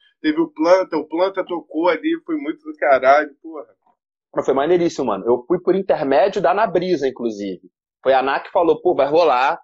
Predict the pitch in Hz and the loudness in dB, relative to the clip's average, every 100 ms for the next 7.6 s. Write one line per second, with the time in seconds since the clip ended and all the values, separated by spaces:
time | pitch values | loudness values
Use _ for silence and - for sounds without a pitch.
0 | _ _ _ 107 123 131 139 123 127 160 | _ _ _ -4 0 0 0 0 0 2
1 | 185 - _ _ _ _ 127 156 175 - | 0 -4 _ _ _ _ 0 2 0 2
2 | 190 196 190 185 180 180 143 165 180 170 | 2 2 0 0 2 2 2 2 0 0
3 | 165 160 - 151 196 202 - 127 139 135 | -2 -6 -4 -2 -2 -4 -2 0 0 0
4 | 143 147 139 139 156 175 147 143 170 - | -2 -2 -4 -2 -2 0 0 0 0 -6
5 | _ - 120 127 135 - 113 123 131 131 | _ -2 -2 0 0 0 -2 -2 -4 -6
6 | _ _ - 120 120 127 123 123 127 127 | _ _ -4 -2 0 0 2 2 2 0
7 | 143 175 151 151 170 185 | 0 2 4 2 2 -4